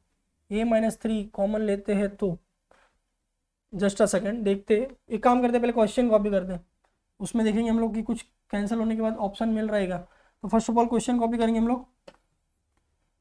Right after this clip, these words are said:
ओके, ये सब सम्स थोड़े से ट्रिकी होते हैं, इसमें हमें दिमाग, एक्स्ट्रा दिमाग लगाना ही पड़ता है।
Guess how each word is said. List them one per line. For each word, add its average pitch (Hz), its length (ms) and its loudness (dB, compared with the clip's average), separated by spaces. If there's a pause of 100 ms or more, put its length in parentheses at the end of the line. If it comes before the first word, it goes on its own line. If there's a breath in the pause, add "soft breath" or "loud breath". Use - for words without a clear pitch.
(140)
ओके, 226 140 2 (760)
ये 240 180 4
सब 262 200 4
सम्स 254 320 2 (100)
थोड़े 240 200 4
से 247 120 4
ट्रिकी 233 300 -2
होते 233 240 0
हैं, 233 80 0
इसमें 233 160 0
हमें 226 240 -2
दिमाग, 214 420 -2
एक्स्ट्रा 208 260 -4
दिमाग 214 280 -2
लगाना 196 260 0
ही 214 80 -4
पड़ता 190 280 -4
है। 254 80 -4